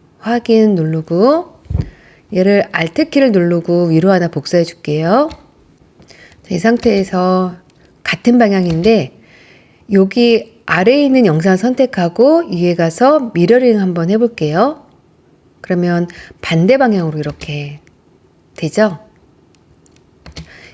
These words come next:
이 상태에서 배경도 한번 넣어볼게요. 스톡 자료에 가서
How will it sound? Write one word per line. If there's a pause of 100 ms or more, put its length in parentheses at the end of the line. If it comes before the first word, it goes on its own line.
이
상태에서
배경도
한번
넣어볼게요. (3500)
스톡
자료에
가서